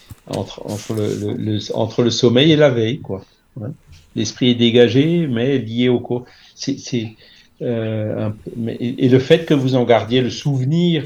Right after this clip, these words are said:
euh, au réveil, hein, de l'expérience,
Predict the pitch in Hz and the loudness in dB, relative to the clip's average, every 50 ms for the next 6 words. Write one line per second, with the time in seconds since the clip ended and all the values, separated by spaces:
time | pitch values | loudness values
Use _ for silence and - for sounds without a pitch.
0 | - 123 113 113 110 110 104 101 101 98 101 - - - 123 110 117 120 110 117 | -4 -4 -4 -2 -2 -2 -2 0 0 -2 -4 -4 -2 -4 -2 -2 -2 -4 0 2
1 | 156 185 240 247 247 - - - 101 117 151 208 - _ _ - 104 104 101 107 | 2 2 2 -2 -6 -8 -12 -12 -10 -8 -8 -10 -12 _ _ -6 -4 -4 -2 -2
2 | 98 - - - - 104 95 104 117 131 156 190 226 220 - - - _ | -6 -6 -6 -2 -2 -2 -2 -2 -4 -4 -4 -6 -6 -8 -12 -14 -16 _